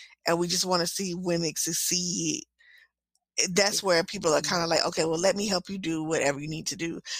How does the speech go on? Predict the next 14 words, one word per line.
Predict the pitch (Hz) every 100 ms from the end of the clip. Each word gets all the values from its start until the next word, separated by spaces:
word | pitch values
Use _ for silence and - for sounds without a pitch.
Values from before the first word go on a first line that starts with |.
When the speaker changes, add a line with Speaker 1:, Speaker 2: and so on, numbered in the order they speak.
| -
Speaker 1:
Let | 190 185
me | 202
read, | 180 175 170 165 -
you | 165
know, | 165 156
Speaker 2:
Yeah. | -
Speaker 1:
a | 156
few | - 175
pages. | - 180 170 156 123 151
Let | 180
me, | 190
you | 190 185
know, | 185 180 160 156 147 - - - - - -
um, | 160 165 78